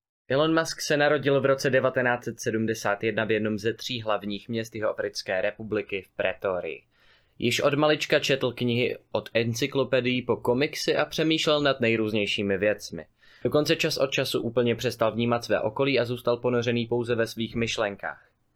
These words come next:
Jeho matka byla modelka a otec inženýr. Měl zvláštní dětství. Když mu bylo devět let, jeho rodiče se rozvedli a on se rozhodl, že zůstane žít u otce,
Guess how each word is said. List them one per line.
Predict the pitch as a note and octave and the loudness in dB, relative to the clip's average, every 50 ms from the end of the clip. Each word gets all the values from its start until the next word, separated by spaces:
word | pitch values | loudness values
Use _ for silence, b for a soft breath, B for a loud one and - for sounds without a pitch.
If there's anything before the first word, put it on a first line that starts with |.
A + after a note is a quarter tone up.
| _ _ _ _ _ _ _ - | _ _ _ _ _ _ _ -2
Jeho | A2+ A2+ B2 A#2+ | 0 0 2 2
matka | B2 C#3 C#3 - - D3+ | 2 2 0 0 0 2
byla | C#3 C3+ C3 A#2 G#2 | 2 4 4 4 4
modelka | G2 G2+ G2+ G2 A#2 A#2+ B2+ C3+ - D#3 D3+ | 2 2 2 4 4 4 4 4 2 0 2
a | D3 C3+ B2+ - | 2 2 0 2
otec | C3 C#3+ C#3 D3 C#3+ C#3 - - | 0 -2 0 -2 -4 -4 -4 -2
inženýr. | A2+ A2 A2 G#2 F#2+ A2 G2+ F#2 F2+ E2 C#2 - _ b b b b b b b b - - | -2 0 0 0 2 0 0 0 -2 -4 -8 -12 _ b b b b b b b b -2 0
Měl | D#3 F3 F3+ F3+ D#3+ | 2 4 4 4 2
zvláštní | C3 C3+ C#3+ B2 A#2 A2 - A#2+ G#2 | 2 4 4 4 4 2 0 -2 -2
dětství. | F2+ F#2 F#2+ - - - - - D#2+ D2+ - - _ | 0 0 -2 -2 -4 -8 -10 -12 -14 -14 -14 -14 _
Když | - - G2+ A2 A2 - | -6 -2 -2 0 0 0
mu | C3 A#2 | 0 2
bylo | G#2 A#2 A2+ A2 | 2 4 4 4
devět | G2 A2 G#2+ G#2 G#2+ F#2+ F#2+ | 4 2 4 4 2 2 2
let, | G#2+ A2 A2+ A#2+ B2 | 2 2 2 2 2
jeho | A#2+ G#2+ G#2+ G#2+ G#2 | 0 2 2 2 2
rodiče | A#2 A#2 B2+ B2 B2 B2+ A#2 | 2 2 0 0 0 -2 -2
se | - - A2 | 0 0 2
rozvedli | G2+ A2 G#2+ A2+ B2+ C3+ C3+ D3 D3+ D3 - | 2 0 0 0 0 0 2 2 0 0 2
a | A2+ A#2+ - | 0 0 0
on | A2+ B2+ C3+ | 0 -2 -2
se | C3+ - D#3+ | -2 -2 0
rozhodl, | D3+ D3+ C#3+ C#3+ D3+ C#3+ D3 D3 C#3 | 0 0 0 -2 -2 0 0 -2 -2
že | B2 B2+ B2+ | -2 -4 -6
zůstane | A#2+ B2+ B2 - - C3 C3 B2+ | -6 -8 -8 -6 -4 -4 -4 -4
žít | A#2+ B2+ B2+ - F4+ | -6 -8 -10 -10 -8
u | - A#2+ G#2 | -4 0 0
otce, | G#2 G2 - - - - - D#2 | 0 0 -2 -8 -8 -6 -6 -6